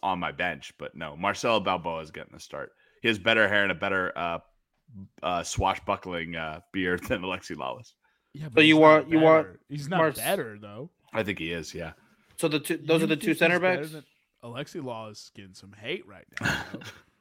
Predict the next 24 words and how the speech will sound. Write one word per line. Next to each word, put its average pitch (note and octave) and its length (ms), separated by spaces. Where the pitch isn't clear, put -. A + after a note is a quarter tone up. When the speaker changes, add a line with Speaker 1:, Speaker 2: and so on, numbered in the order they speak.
Speaker 1:
I'm C3 120
only D#3 140
saying C#3+ 220
that B2 120
'cause B2 140
Alexi G#2+ 400
Lalas G2 340
didn't G2+ 280
choose G2 340
himself F#2 540
in F#2 80
his F2 160
all-time, F2 640
uh, D#2+ 240
<laughs> G2+ 140
his, G2+ 180
his A2 120
all-time G2 400
eleven F2 480
U F2 120
S E2+ 120
men's E2 200
national D#2 340
team. - 180